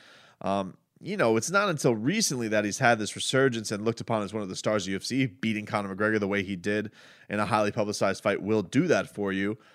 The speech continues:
Uh, but I get it. I get it from Tony Ferguson. I get the, the frustration that he's going with, uh, with these two, because this is the fifth time this is supposed to happen. Um, and, and really, how could you,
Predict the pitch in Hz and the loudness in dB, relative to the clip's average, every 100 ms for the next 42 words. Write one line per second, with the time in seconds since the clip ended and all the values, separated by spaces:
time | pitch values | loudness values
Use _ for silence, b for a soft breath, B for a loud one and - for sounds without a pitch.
0 | b b b - 104 104 104 90 _ _ | b b b -2 0 2 0 -4 _ _
1 | _ _ _ _ _ _ _ _ _ 156 | _ _ _ _ _ _ _ _ _ 2
2 | 147 196 233 277 277 - 160 196 202 254 | 4 2 6 8 8 6 4 6 6 4
3 | 156 156 131 117 113 101 107 160 139 160 | 4 4 4 4 2 2 2 2 6 6
4 | - 147 131 123 139 123 135 127 123 117 | 6 4 4 2 0 2 2 0 2 0
5 | 107 98 117 123 117 107 98 - b b | 0 4 4 4 4 2 0 -6 b b
6 | b - 98 101 104 113 104 - 110 113 | b 0 2 2 0 -2 -2 0 0 2
7 | 117 135 117 117 110 - - - 120 120 | 0 4 6 6 4 -2 -8 -6 -4 -4
8 | 110 110 127 127 131 113 117 104 104 98 | -6 0 0 2 2 2 0 -6 -8 -8
9 | - 110 107 101 98 104 123 123 b b | -2 -2 0 4 6 4 -2 -4 b b
10 | b b b b - - 127 123 120 107 | b b b b -8 4 6 8 6 0
11 | _ _ 127 143 - 147 143 151 233 240 | _ _ 0 0 0 -2 0 6 6 8
12 | 165 127 131 165 170 170 123 120 131 123 | 8 8 6 6 6 2 0 2 4 6
13 | 120 117 | 6 4